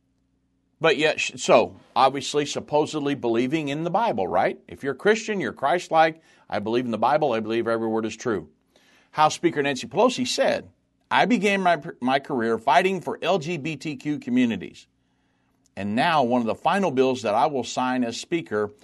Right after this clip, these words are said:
will ensure the federal government never again stands in the way of marrying the person that you love." She's advocating for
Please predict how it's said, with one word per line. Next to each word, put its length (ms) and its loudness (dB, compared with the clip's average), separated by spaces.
will 180 2
ensure 380 -2
the 100 -2
federal 320 2
government 480 0
never 380 2
again 340 2
stands 640 0
in 240 2
the 80 4
way 260 2
of 140 4
marrying 640 0
the 100 0
person 680 -8
that 300 -4
you 400 0
love." 440 -2
She's 320 -4
advocating 800 0
for 540 -4